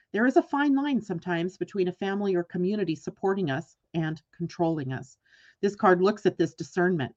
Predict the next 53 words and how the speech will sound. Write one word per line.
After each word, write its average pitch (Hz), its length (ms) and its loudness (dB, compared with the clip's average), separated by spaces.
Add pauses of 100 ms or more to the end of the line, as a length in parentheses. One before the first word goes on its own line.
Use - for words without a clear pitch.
It 180 140 4
also 214 260 2
suggests 165 540 0
you 165 100 4
review 170 380 2
the 185 120 4
way 160 140 2
you 190 160 0
communicate 190 580 2
with 165 160 0
the 165 100 0
wider 170 300 2
community 170 680 0 (360)
at 131 140 4
work 185 300 6
or 165 100 6
generally 185 480 4
with 165 160 0
others 180 380 2
and 170 100 -6
take 175 200 -4
steps - 320 -4
to 180 160 4
improve 233 480 6
this. - 340 -6 (280)
Hmm. 127 260 -4 (560)
Or 220 160 0
do 294 180 2
it 392 80 -2
slightly 339 400 0
differently. 165 640 -2 (320)
It - 80 0
also 277 260 4
indicates 247 400 2
that 220 160 0
there 214 100 0
needs 202 240 -2
to - 80 0
be 190 120 2
a 175 60 4
balance 175 380 -2
between 165 380 -4
what 165 180 -2
you 175 120 0
do 220 240 2
for 285 100 -2
yourself 254 640 0
and 180 260 4
what 156 180 -2
you 170 120 0
do 147 180 -2
for - 220 -8
others. 139 400 -2